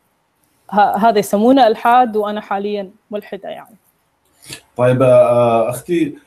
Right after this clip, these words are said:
Speaker 2: يعني حاولتي أنت مثلًا غير صديقتك هي، حاولتي تعلني إلحادك مع أصدقاء غيرهم، آه،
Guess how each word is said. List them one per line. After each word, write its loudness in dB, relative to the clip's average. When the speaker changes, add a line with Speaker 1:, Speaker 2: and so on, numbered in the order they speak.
Speaker 2:
يعني -6
حاولتي -2
أنت 0
مثلًا -2
غير 0
صديقتك -6
هي، -4
حاولتي -4
تعلني 0
إلحادك -2
مع -2
أصدقاء -4
غيرهم، -6
آه، -12